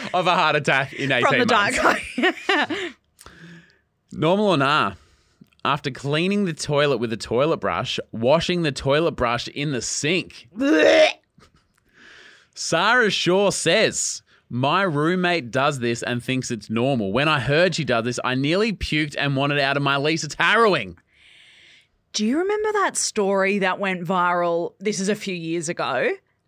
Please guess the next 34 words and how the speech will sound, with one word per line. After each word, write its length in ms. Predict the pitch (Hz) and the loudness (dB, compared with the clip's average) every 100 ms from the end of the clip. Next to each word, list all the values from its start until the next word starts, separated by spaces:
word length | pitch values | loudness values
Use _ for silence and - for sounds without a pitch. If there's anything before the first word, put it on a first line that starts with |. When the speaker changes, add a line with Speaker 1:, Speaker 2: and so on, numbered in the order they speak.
| _ | _
Speaker 2:
about 680 | 190 180 175 180 180 185 - | 0 0 0 0 2 2 0
that 300 | 180 190 170 - _ | -2 -2 -2 -8 _
person 540 | - 190 180 208 180 175 | -2 -2 -2 -2 -4 -4
who 380 | 170 190 180 | -4 -2 -2
put 440 | 170 - 214 - - | -4 -4 -4 -4 -6
their 540 | 196 180 175 175 170 - | -2 0 0 0 -2 -6
toilet 520 | - - 190 214 214 - | -10 -4 -2 0 -2 -2
br-, 800 | - - 679 233 269 240 240 214 - - | -10 -10 -6 -2 2 4 4 0 -4 -20
<laughs> 240 | - - | -20 -8
toilet 340 | - 220 220 | -2 0 0
brush 260 | 202 202 - | 0 -2 -2
in 120 | 196 | -4
their 120 | 165 | -4
dishwasher. 640 | 147 160 - 196 190 254 302 554 - - - _ _ _ _ _ _ | -6 -8 -6 -6 -4 -2 -2 -2 -8 -20 -20 _ _ _ _ _ _
Do 80 | 262 | -2
you 60 | 277 | 0
remember 320 | 247 220 214 | 0 0 2
that? 280 | 208 370 226 | 2 2 0
Do 100 | 226 | 0
you 60 | 233 | 0
Speaker 1:
Yeah. 60 | |
Speaker 2:
remember 200 | 208 190 | 0 0
that? 180 | 185 190 | -2 -2
Do 80 | 214 | -4
you 40 | |
remember 200 | 190 175 | -4 -4
that? 140 | 185 160 | -4 0
Do 80 | |
you 60 | 175 | 0
Speaker 1:
Well, 80 | 170 | 2
Speaker 2:
remember 220 | 190 294 | 0 -2
that? 840 | - _ _ _ _ _ _ _ | -6 _ _ _ _ _ _ _
Speaker 1:
I'd 120 | 143 151 | -4 -2
actually 640 | 147 - 170 156 143 127 | -2 -4 -4 -2 -4 -6